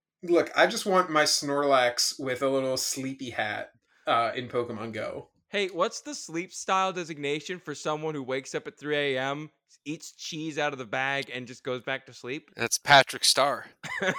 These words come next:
Speaker 3: The,
Speaker 2: "Oh
Speaker 3: "Oh boy,
Speaker 2: boy,
Speaker 3: three A M."
Speaker 2: three A M." <laughs>
Speaker 3: I actually thought you were gonna make that joke. I thought that's what you were setting up.
Speaker 2: I'm setting you up, and then you knocked it out of the park. <laughs> Well done. Oh, no.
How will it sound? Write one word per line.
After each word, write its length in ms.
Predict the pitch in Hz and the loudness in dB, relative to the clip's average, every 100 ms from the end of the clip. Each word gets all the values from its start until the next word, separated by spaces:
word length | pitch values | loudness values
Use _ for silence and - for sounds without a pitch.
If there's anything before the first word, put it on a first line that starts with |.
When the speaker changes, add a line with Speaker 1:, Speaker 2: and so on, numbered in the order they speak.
| - 147 - - - | -4 -6 -8 -12 -6
Speaker 3:
The, 160 | 381 - | -4 0
Speaker 2:
"Oh 160 | 156 254 | 8 10
Speaker 3:
"Oh 40 | |
boy, 260 | 226 262 254 | 12 12 12
Speaker 2:
boy, 60 | |
Speaker 3:
three 160 | - 254 | 10 8
A 280 | 247 247 247 | 10 12 10
M." 80 | 208 | 8
Speaker 2:
three 140 | 254 | 8
A 140 | 240 233 | 8 6
M." 180 | 185 170 | -2 -4
<laughs> 40 | 175 _ - _ _ _ _ _ - | -10 _ -20 _ _ _ _ _ 8
Speaker 3:
I 140 | 135 | 12
actually 300 | 165 156 185 160 | 12 12 10 10
thought 320 | 139 139 - | 12 12 10
you 60 | 151 | 2
were 80 | 123 | 4
gonna 200 | 127 120 | 4 6
make 260 | 117 113 | 4 6
that 220 | 113 104 | 6 6
joke. 280 | 101 110 82 104 | 4 -2 -2 2
I 60 | |
thought 200 | 110 113 | 8 8
that's 220 | 113 110 | 10 6
what 180 | 113 107 | 2 -2
you 80 | 120 | -4
were 100 | 104 | 2
setting 380 | - 110 101 95 | 4 6 6 2
up. 200 | 95 92 _ | -4 -6 _
Speaker 2:
I'm 180 | 151 165 | 0 0
setting 360 | - 185 180 165 | 2 2 2 0
you 240 | 196 233 | 0 4
up, 280 | 147 131 - | 4 4 0
and 100 | 147 | 0
then 160 | 160 156 | 2 2
you 140 | 160 | 0
knocked 280 | 156 143 - | -2 -2 -2
it 80 | 143 | -2
out 140 | 139 | 0
of 60 | 147 | -2
the 80 | |
park. 420 | 156 - 170 127 - | 0 0 0 -4 -12
<laughs> 40 | |
Well 260 | 123 - 175 | -6 -4 -4
done. 400 | 127 196 147 - _ _ _ - 226 - - - - - - | -4 -4 -4 -6 _ _ _ -18 -18 -18 -20 -20 -20 -6 2
Oh, 400 | 214 233 196 156 | 4 6 4 2
no. 300 | 170 165 | 0 0